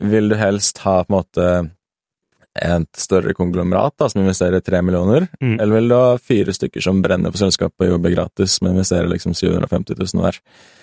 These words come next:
Speaker 1: Og det er på en måte
Speaker 2: Første, ja da.
Speaker 1: Ja, <laughs> vi får snakke på skifter her.
Speaker 2: Ja.
Speaker 1: <laughs> Ja da, men jeg tror på en måte den, den avveiningen der har vært viktig for oss å gjøre da, så, så ser man jo nå at dette med cap table er jo sånn evig diskusjon, hvor på en måte man, eh,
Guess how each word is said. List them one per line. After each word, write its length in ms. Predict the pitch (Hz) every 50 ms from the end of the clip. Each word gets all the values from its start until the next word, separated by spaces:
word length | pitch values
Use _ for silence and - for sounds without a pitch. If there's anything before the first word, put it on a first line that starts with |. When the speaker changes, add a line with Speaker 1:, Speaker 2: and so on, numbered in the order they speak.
| _ _ _ -
Speaker 1:
Og 60 | -
det 60 | 107
er 60 | 101 -
på 80 | 120
en 60 | 110
måte 460 | 104 - 107 104 104 101 101 - - -
Speaker 2:
Første, 320 | 139 123 - - - 156 _ -
ja 100 | 127 117
da. 80 | - - _ _ - - -
Speaker 1:
Ja, 180 | 107 107 110 110
<laughs> 40 | 202
vi 760 | - - - 143 95 - - 139 - - 170 - - - 98
får 100 | 95 104
snakke 200 | 107 98 - -
på 80 | - 85
skifter 280 | 92 85 - - 95
her. 140 | 101 98 92 -
Speaker 2:
Ja. 200 | - - 143 131
Speaker 1:
<laughs> 1160 | 92 92 - - - 208 - 110 110 156 - 143 113 95 120 - - 98 101 135 - - - - - 160 _ _ - - 208 262 240 220 196 139 - -
Ja 100 | - 87 90
da, 80 | 87
men 80 | 104 104 107
jeg 80 | 113
tror 100 | 127 123
på 80 | 127 139
en 40 | 123
måte 100 | 127 110
den, 160 | 110 107 107 92 - - -
den 160 | 104 107 107
avveiningen 480 | 98 98 92 90 90 90 92 95 95 92
der 80 | 92 101 101
har 60 | 95
vært 80 | 95 98 -
viktig 140 | _ - - -
for 100 | - -
oss 120 | - -
å 40 | 87 85
gjøre 80 | 92 107
da, 80 | 113 110
så, 140 | 113 113 - 101 - _ - - - - _ _ _ -
så 80 | - 117
ser 140 | 135 113 98
man 140 | 98 98 98
jo 40 | 95
nå 80 | 95 92
at 60 | - _ -
dette 220 | - 98 92 - 98
med 80 | 92 -
cap 160 | 90 85 - -
table 180 | 92 95 92 95 92
er 80 | 90
jo 40 | 82
sånn 100 | 90 90 90
evig 160 | 87 87 85
diskusjon, 360 | 85 85 87 - 92 90 92 92
hvor 80 | 87 82
på 40 | 90
en 40 | 85
måte 140 | - 85 87
man, 160 | 87 87 85 80 - - _ -
eh, 220 | 82 82 82 80